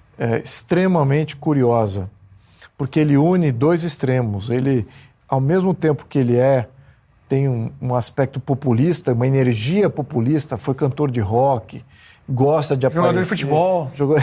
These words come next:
Speaker 1: <laughs> jogador de futebol também. Então ele gosta de, de se apresentar, de, de tá junto com a população e de falar a língua de massa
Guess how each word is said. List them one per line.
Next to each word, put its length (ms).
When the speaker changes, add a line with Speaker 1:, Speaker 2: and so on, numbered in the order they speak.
Speaker 1:
<laughs> 120
jogador 460
de 100
futebol 420
também. 360
Então 100
ele 120
gosta 520
de, 300
de 140
se 100
apresentar, 920
de, 200
de 160
tá 640
junto 320
com 100
a 40
população 600
e 60
de 140
falar 320
a 20
língua 320
de 100
massa 540